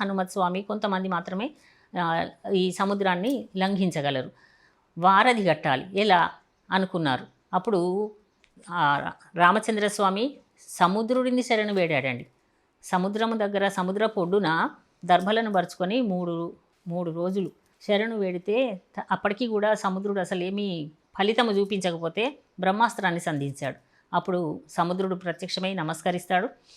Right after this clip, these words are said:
ఆ విషయాన్ని తెలియజేస్తాడు. విశ్వకర్మ అంశ ద్వారా జన్మించినటువంటి నలుడు ఉన్నాడు ఈ వానరులలో, ఆ నలుడు చక్కగా వారధిని నిర్మించగలడు అని తెలియజేస్తే, అప్పుడు నలుడి యొక్క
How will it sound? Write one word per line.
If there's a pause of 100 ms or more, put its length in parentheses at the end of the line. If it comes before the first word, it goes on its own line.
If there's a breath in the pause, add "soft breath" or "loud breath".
(440 soft breath)
ఆ
విషయాన్ని
తెలియజేస్తాడు. (280)
విశ్వకర్మ (100)
అంశ
ద్వారా
జన్మించినటువంటి
నలుడు
ఉన్నాడు
ఈ
వానరులలో, (360 soft breath)
ఆ
నలుడు
చక్కగా
వారధిని
నిర్మించగలడు (600 soft breath)
అని (120)
తెలియజేస్తే,
అప్పుడు
నలుడి
యొక్క